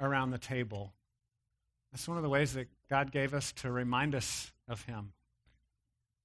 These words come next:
And it's such an important piece that Jesus actually made this one of the enduring ways for us to remember him. So we have this informal, just gathering and eating as a reminder of who God is, but, but we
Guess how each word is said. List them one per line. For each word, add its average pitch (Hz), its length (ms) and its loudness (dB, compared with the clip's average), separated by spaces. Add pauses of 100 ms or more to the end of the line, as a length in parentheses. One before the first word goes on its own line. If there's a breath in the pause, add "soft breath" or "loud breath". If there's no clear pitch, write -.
(440)
And 147 120 4
it's 139 280 -2
such 202 220 6
an 185 80 2
important 147 580 0
piece - 400 2
that 127 220 2 (480)
Jesus 165 360 2
actually 156 380 4
made 147 320 6
this 147 240 2
one 147 100 2
of 143 80 4
the 139 120 2
enduring 135 500 4
ways 151 240 6
for - 80 0
us 135 100 -2
to 135 100 -6
remember 120 300 -2
him. 113 60 -4
So 147 140 -2
we 139 100 4
have 160 140 8
this 147 140 2
informal, 160 560 6
just 147 200 4
gathering 143 480 8
and 123 80 2
eating 131 460 4 (360)
as 131 100 -4
a 135 40 0
reminder 131 420 6
of 120 80 -2
who 135 100 0
God 123 240 4
is, 156 180 6
but, 135 240 -8
but 143 100 -2
we 147 220 2